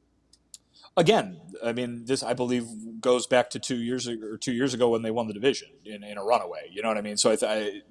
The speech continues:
just memory serves. Certainly, this is how it worked last year. And, and like I said, memory serves that, um, this is kind of typical for what he does this time of year, just because, again, he's not a guy that likes to t-,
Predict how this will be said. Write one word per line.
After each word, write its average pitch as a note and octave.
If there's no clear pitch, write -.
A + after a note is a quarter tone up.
just -
memory B2+
serves. A#2
Certainly, E3
this B2
is A2+
how A#2
it A2+
worked A2
last A#2
year. F#2+
And, G#2+
and G#2+
like G#2+
I G#2
said, G#2
memory A2
serves G#2
that, G2+
um, G2
this A2+
is G2
kind G#2+
of F#2+
typical -
for B2
what A2
he G#2+
does G2+
this G#2
time A2+
of G#2
year, D3+
just C#3+
because, B2
again, D3
he's G#2+
not G#2+
a G2+
guy G2+
that F#2+
likes G2+
to G2+
t-, G#2